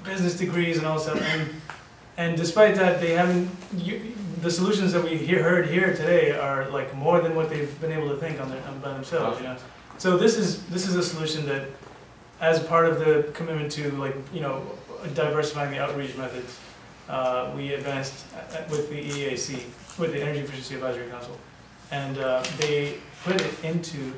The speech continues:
the new three-year plan. Funny you should mention. So they, so they've actually done a pretty good job. They haven't been specific about budget, how much they want to devote to it, but they're talking about, uh,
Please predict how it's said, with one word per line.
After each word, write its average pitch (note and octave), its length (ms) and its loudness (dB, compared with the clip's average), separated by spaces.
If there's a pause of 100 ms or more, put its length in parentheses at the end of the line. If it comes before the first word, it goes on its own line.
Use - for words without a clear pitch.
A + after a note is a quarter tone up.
the D3 80 -8
new C#3 180 -6
three-year C3 360 -8
plan. D#3+ 260 -6
Funny - 840 -6
you D3 60 -2
should D3 180 -4
mention. D#3 320 0 (300)
So E3+ 180 2
they, F3 240 2
so E3+ 240 6
they've D#3 140 6
actually F3+ 360 6
done D#3 180 2
a C#3 40 -2
pretty D#3+ 240 -2
good C#3+ 160 0
job. C3 360 0 (360)
They - 80 -2
haven't F#3+ 220 4
been F#3 80 6
specific D#3+ 420 -2
about C3 260 0
budget, D3 320 -2
how C#3+ 120 -6
much C#3+ 180 -6
they D3 60 -8
want C3 200 -4
to B2+ 60 -8
devote C#3+ 240 0
to D3+ 120 -4
it, D3 140 -4 (420)
but C#3+ 160 -2
they're D3 140 2
talking D3 300 0
about, C3 440 0
uh, D3 100 -4